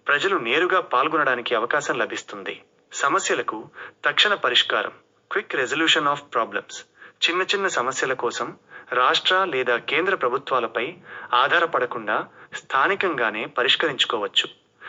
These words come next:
నాయకత్వ సామర్థ్యం పెంపు, enhancing leadership skills. సామాన్య పౌరులకు రాజకీయ మరియు పరిపాలన అనుభవాన్ని అందించి భవిష్యత్ నాయకులను తయారు చేస్తుంది. సామాజిక న్యాయం, సోషల్ జస్టిస్. షెడ్యూల్డ్ కులాలు,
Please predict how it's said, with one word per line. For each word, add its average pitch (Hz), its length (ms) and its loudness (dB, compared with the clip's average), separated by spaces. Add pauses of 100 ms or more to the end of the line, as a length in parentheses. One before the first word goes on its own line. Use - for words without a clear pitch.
(160)
నాయకత్వ 180 540 2
సామర్థ్యం 123 560 -2 (360)
పెంపు, 151 320 -4 (540)
enhancing 151 520 -2
leadership 139 500 2
skills. - 320 -8 (420)
సామాన్య 190 460 2
పౌరులకు 123 520 0 (420)
రాజకీయ 175 600 2
మరియు 113 340 -4 (420)
పరిపాలన 180 440 2
అనుభవాన్ని 139 560 0
అందించి 104 420 -2 (380)
భవిష్యత్ 147 460 2
నాయకులను 120 460 0
తయారు 165 320 2
చేస్తుంది. - 520 -4 (500)
సామాజిక 185 580 2
న్యాయం, 110 400 -4 (440)
సోషల్ 175 460 4
జస్టిస్. 120 460 -4 (280)
షెడ్యూల్డ్ 175 540 2
కులాలు, 101 380 -2